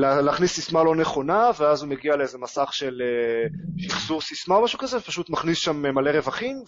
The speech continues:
וזה עובד. אז, אה,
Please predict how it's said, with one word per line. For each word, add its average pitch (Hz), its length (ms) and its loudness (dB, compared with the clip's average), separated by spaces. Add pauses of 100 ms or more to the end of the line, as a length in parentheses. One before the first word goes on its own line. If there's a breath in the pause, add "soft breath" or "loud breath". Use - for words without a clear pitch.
(120)
וזה 135 280 -6
עובד. 131 260 -4 (2250 loud breath)
אז, 135 480 6
אה, 139 240 6